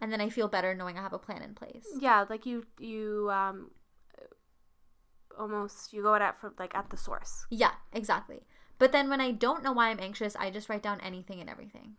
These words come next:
Speaker 1: I'm
Speaker 2: Mm-hmm.
Speaker 1: just like, "I know these are triggers for me,
Speaker 2: Mm-hmm.
Speaker 1: for my anxiety, so let me just talk about them and then maybe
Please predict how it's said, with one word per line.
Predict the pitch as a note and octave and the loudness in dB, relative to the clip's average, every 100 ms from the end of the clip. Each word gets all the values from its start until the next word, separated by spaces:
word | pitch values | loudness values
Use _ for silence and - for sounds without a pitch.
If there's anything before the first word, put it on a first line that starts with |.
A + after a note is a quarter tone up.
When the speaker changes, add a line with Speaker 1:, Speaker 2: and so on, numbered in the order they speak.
| - | -6
Speaker 1:
I'm | A#3+ | -2
Speaker 2:
Mm-hmm. | A3 | -2
Speaker 1:
just | G3+ | -2
like, | A3 F#3+ - - _ _ - - | -2 -2 -6 -20 _ _ -20 -2
"I | A3+ A3 | 0 2
know | G#3+ G#3+ | 2 2
these | A3 G#3+ | 0 0
are | G#3 G3+ | 2 0
triggers | - G#3+ F#3+ F#3+ F#3+ | -2 -6 -4 -6 -6
for | - F3+ F3+ | -4 -2 -2
me, | F3+ E3+ B3 E4+ - | -6 -8 -8 -8 -6
Speaker 2:
Mm-hmm. | A#3+ A#3 G3+ - - - | -4 -2 -4 -10 -20 -14
Speaker 1:
for | - G#3+ | -6 -2
my | F#3+ | -2
anxiety, | F#3 F#3+ F3+ E3+ A3 D#4+ F4 | -4 -2 0 0 -2 -4 -2
so | C#4 | -2
let | G#3 G3 | 0 -2
me | G3+ | -4
just | G#3 | -6
talk | G#3 F#3+ | -4 -4
about | F#3+ - | -4 -4
them | D#3 D#3 F3 | -4 -8 -8
and | - F#3 | -8 -6
then | F3 E3+ - | -8 -10 -16
maybe | G#3 F#3+ F#3 F#3 F3+ F3+ F3 | -16 -14 -10 -10 -10 -12 -14